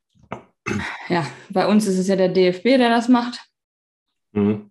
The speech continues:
Speaker 1: Und dass das dann in den Ländern, also zumindest Spanien, U S A, ich glaube aber mittlerweile sind auch noch ein paar andere Länder nachgezogen.
Speaker 2: Ja, das wird zu uns rüberschwappen, da bin ich mir ziemlich sicher.
Speaker 1: Ja, Bierhoff hat sich ja schon geäußert, äh, dass das für Deutschland, also für den D F B jetzt erstmal nicht in Frage kommt, weil man sich ja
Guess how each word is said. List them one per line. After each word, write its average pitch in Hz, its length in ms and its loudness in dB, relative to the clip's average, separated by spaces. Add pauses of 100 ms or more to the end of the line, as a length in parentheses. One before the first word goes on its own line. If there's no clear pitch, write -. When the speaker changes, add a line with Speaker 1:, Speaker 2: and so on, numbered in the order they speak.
Speaker 1:
Und 190 120 -8
dass 190 160 -2
das 185 140 -2
dann 185 160 0
in 180 160 2
den 190 160 2
Ländern, 196 240 2
also 185 220 -2
zumindest 202 420 0
Spanien, 208 560 2
U 208 100 0
S 202 160 -2
A, 208 220 0
ich 214 140 -4
glaube 190 240 4
aber 185 340 -2 (580)
mittlerweile 185 540 0
sind 185 160 0
auch 180 100 -2
noch 190 140 0
ein 180 80 -2
paar 190 120 -2
andere 214 200 0
Länder 233 240 0
nachgezogen. 233 800 -2 (560)
Speaker 2:
Ja, 87 140 -4
das 98 160 -2
wird 117 160 2
zu 139 140 2
uns 110 180 0
rüberschwappen, 107 880 -2
da 95 100 -8
bin 90 100 -6
ich 90 60 -6
mir 92 120 -4
ziemlich 87 340 -8
sicher. 90 340 -6 (340)
Speaker 1:
Ja, 208 160 2
Bierhoff 226 440 0
hat 220 180 -2
sich 214 120 0
ja 214 120 2
schon 202 160 0
geäußert, 220 600 -2
äh, 202 80 -2
dass 196 180 -2
das 190 220 -6
für 202 160 -4
Deutschland, 196 520 -2
also 175 200 -2
für - 120 -12
den 175 140 -2
D 185 160 4
F 185 140 -6
B 196 80 0
jetzt 190 160 -4
erstmal 185 260 -4
nicht 185 160 -2
in 175 100 -2
Frage 214 360 -2
kommt, 226 420 -2
weil 190 140 0
man 190 240 0
sich 185 160 -2
ja 185 280 -2